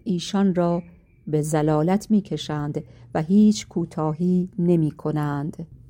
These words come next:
اعراف دویست و یک، دویست و دو. پاسخ: بسم الله الرحمن الرحیم. الحمد لله رب العالمین و صلی الله علی محمد و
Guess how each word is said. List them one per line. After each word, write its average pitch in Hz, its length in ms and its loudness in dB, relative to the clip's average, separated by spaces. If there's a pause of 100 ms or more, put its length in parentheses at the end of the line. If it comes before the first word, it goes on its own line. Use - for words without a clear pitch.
(540)
اعراف 196 920 2
دویست 165 380 -4
و 160 100 0
یک، 190 580 0
دویست 165 440 -4
و 165 160 0
دو. 165 360 0 (920)
پاسخ: 196 760 2 (380)
بسم 226 260 2
الله 240 400 4
الرحمن 196 600 2
الرحیم. 170 760 -2 (500)
الحمد 185 420 4
لله 180 560 4
رب 175 300 -2
العالمین 165 880 -2 (540)
و 165 80 -2
صلی 196 340 2
الله 190 540 2
علی 175 260 -2
محمد 170 560 -2
و 165 280 -2